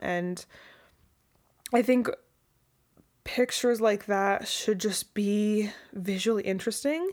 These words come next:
not necessarily, like, American standard, like, beautiful. If we're talking about, like, not even just people, but, like,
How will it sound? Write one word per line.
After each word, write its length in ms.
not 300
necessarily, 1300
like, 340
American 640
standard, 580
like, 280
beautiful. 840
If 180
we're 100
talking 360
about, 220
like, 400
not 140
even 180
just 180
people, 360
but, 120
like, 300